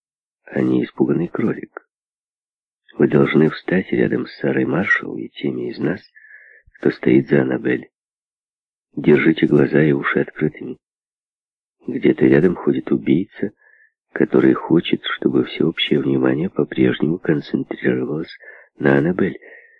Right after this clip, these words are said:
Он или она, возможно, проявит при этом излишнюю активность". Билл помолчал. "Ваше предложение?"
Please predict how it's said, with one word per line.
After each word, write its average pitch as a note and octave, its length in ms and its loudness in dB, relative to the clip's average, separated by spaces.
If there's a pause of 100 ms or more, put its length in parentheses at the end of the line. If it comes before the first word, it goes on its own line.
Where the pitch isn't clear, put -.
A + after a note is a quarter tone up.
(400)
Он E2+ 300 4
или C#2 140 4
она, A#1+ 500 -2
возможно, D2+ 440 -4
проявит C#2 460 0
при - 140 -2
этом D#2 220 0
излишнюю C#2+ 480 -2
активность". - 640 -6 (760)
Билл B1+ 260 2
помолчал. B1 600 -2 (1200)
"Ваше - 300 0
предложение?" - 640 -2